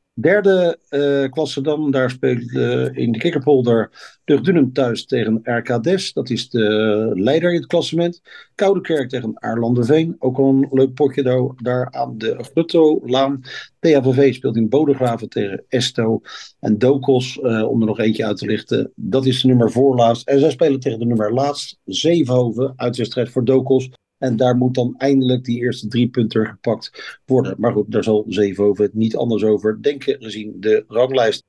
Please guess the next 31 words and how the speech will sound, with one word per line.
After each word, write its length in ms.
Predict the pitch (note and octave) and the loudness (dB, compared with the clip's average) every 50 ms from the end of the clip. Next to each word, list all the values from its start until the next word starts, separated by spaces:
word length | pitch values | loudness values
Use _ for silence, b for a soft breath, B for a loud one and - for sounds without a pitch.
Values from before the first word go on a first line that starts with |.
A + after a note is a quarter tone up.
| _ _ | _ _
Vierde 280 | _ - A#3 B3 A#3 A3 | _ 2 4 4 4 4
klasse, 500 | G#3+ G#3+ G3+ - - G#3 G3+ F#3 - - | 4 2 0 2 2 2 2 2 0 -2
een 120 | - C#3 C#3 | -4 -4 -2
wedstrijd 320 | D3 C#3 C3 - C#3+ B2+ | -2 -2 -2 -2 -4 -4
die 120 | C3+ C3 C#3+ | -2 -2 -2
eruit 220 | C#3 B2+ B2+ B2 | -2 -2 -2 -4
springt, 260 | - - C3 B2 A#2 | -4 -6 -6 -2 0
Rodenburg 420 | C3 D3 C#3 C3+ B2 B2+ B2 A#2+ - | 2 2 2 2 2 0 -2 -2 0
tegen 260 | - C#3 B2+ C3+ C3 | 0 0 0 0 0
Teylingen. 480 | C3+ F#3 F#3+ F#3+ F#3 F#3+ F#3 F3 - - _ _ _ _ _ | 0 0 0 0 0 0 0 0 -2 -6 _ _ _ _ _
Kan 160 | - E3 C#3 | -2 0 2
een 80 | C3 | 2
lastig 300 | B2+ C3+ - B2+ - A#2 | 2 2 2 0 -4 -6
verhaal 260 | - C3+ A#2+ B2 B2+ B2 | -4 -2 0 0 2 0
worden 220 | B2+ B2 A#2+ A2 | 0 0 -2 -2
voor 100 | A2+ A#2+ | -2 -4
de 80 | A2+ G#2+ | -4 -4
Sassenheimers 720 | - - E3 D3 - D3+ C#3 C3+ C#3 C#3+ C#3 C3+ B2+ B2+ | -2 -2 -2 -2 -2 0 0 0 0 0 -2 -4 -4 -4
als 180 | - C3+ A#2+ | -6 -6 -4
Rodenburg 420 | B2 B2+ B2+ B2 A#2+ A2+ A#2 A#2 - | -2 -2 -2 0 -2 -2 -4 -4 -6
op 120 | A#2 A2+ | -8 -12
dreef 320 | G#2+ A2+ G#2 A2+ G#2+ G#2 A2 | -10 -4 -2 -2 -2 -2 -4
is. 280 | A#2+ A#2 - - - - | -6 -6 -6 -6 -6 -2
S 180 | - E3 C#3+ B2 | 0 0 2 2
J 100 | D3+ C#3 | 2 4
Z 160 | B2+ D#3+ D3 | 4 2 2
koploper 540 | C3 - - F3+ E3+ - D#3 C#3 C3 C3 B2+ | 0 0 -2 -2 0 2 2 2 2 0 -4
speelt 220 | - - B2+ B2 | -4 -4 -4 -2
uit 200 | B2+ B2+ B2 B2 | 0 0 0 0
tegen 400 | - A#2+ A#2 G#2 A#2 A#2 G#2+ G#2 G2 | -2 -4 -2 0 0 -2 -2 -2 -2
Wouwbrugge. 680 | A2+ A#2+ A#2 A2+ G2 - A2+ C3 C3 B2+ B2+ A#2+ A#2+ | -2 0 0 -2 -2 0 2 2 2 2 0 -2 -4